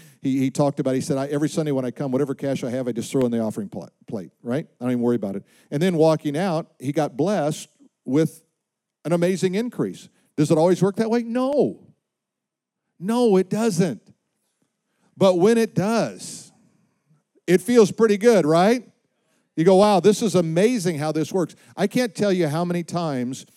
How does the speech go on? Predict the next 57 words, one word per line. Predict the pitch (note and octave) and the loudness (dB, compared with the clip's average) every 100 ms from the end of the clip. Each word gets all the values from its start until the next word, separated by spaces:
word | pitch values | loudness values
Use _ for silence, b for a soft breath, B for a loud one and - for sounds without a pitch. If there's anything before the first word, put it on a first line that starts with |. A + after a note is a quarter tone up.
| b b b | b b b
that | B2+ C#3 C#3 | -2 -2 -2
we | C3+ C3 | -2 -4
sow | A#2 - F#3+ C#3 B2+ C#3 | -4 -2 0 0 -2 -4
and | A#2+ | -4
we | A#2+ | -2
reap | A#2+ E3+ - | 0 0 -2
and | A#2+ | -6
we | |
go, | A#2+ A2+ | -2 -2
"This | F3 G3 | -4 -4
is | F3 | -6
amazing. | C#3+ D#3 B2+ A2 | -6 -8 -10 -12
I | |
can't | B2 D3+ C3+ | -12 -14 -12
believe | C3+ C3 | -10 -10
how | A2+ | -12
good | G#2+ C3 A2 | -8 -8 -8
God | A2 A2 A2 | -10 -8 -10
is | F#2+ G2 | -10 -10
and | A2 | -12
how | A#2 A2 | -12 -12
God | G#2+ G#2+ | -10 -10
works | G2+ A2 - | -8 -8 -8
in | A2 | -12
such | A2+ G2 | -10 -10
a | B2 | -6
way." | F3 - B B B | -4 -6 B B B
If | F#3+ F3+ | -4 -2
you | F3+ | -4
don't | B2 D#3+ A3 A#3 | 0 0 0 -2
ever | F#3+ F3 | -2 -4
jump | C3 E3 F3+ F3+ | -4 -6 -4 -6
into | C#3+ | -6
this | C3 A2+ | -6 -8
game | - C#3 E3 G#3+ G#3 | -10 -10 -8 -10 -10
of, | C#3 C3 A2 - b b - | -4 -2 -2 -8 b b -8
of | C3+ | -8
just | C#3 D#3+ - | 0 -2 0
trusting | F3+ F3+ - D3+ B2+ | -2 -2 -4 -10 -6
God, | B2 C#3+ G#3 _ _ _ _ _ _ _ _ _ | -6 -6 -8 _ _ _ _ _ _ _ _ _
and | E3 | -6
I | D#3+ | 2
call | F#3+ F3+ | 4 4
it | |
a | C3 | 2
game, | B2+ C#3 | -2 -4
it's | C#3+ | -2
really | E3 C#3 | -2 -2
not | B2+ | -4
a | A2+ | -4
game, | C3 | -4
but | C3 | -4
if | C3+ | -2
you | F#3 | -2
don't | G#3+ | -4
trust | E3 E3+ E3 - | -2 -2 -2 -6
in, | E3 F3 F3+ | -6 -4 -6